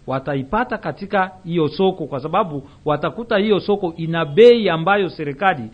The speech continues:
anaipangilia kwamba kitu fulani ni lazima i-, i-, inunuliwe kwa bei, kwa bei fulani. Na pia mimi nafikiri kwamba,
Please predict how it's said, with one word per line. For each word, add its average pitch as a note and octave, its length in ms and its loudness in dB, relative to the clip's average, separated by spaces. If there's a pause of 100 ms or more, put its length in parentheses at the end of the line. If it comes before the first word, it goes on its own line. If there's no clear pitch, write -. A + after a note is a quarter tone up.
(200)
anaipangilia D#3+ 840 0
kwamba G3 280 -2
kitu G3+ 420 -10
fulani E3+ 500 -6 (200)
ni D3+ 80 -8
lazima F#3 540 -2 (320)
i-, B2+ 580 -4 (140)
i-, B2+ 80 -6 (640)
inunuliwe F3 760 4
kwa D3 220 -4
bei, E3+ 420 -4 (280)
kwa B2+ 120 -2
bei B2+ 180 -2
fulani. G#2+ 400 -14 (320)
Na D3 200 -12
pia F3 400 -10 (1040)
mimi A3 240 2
nafikiri G#3 460 0
kwamba, D#3 640 2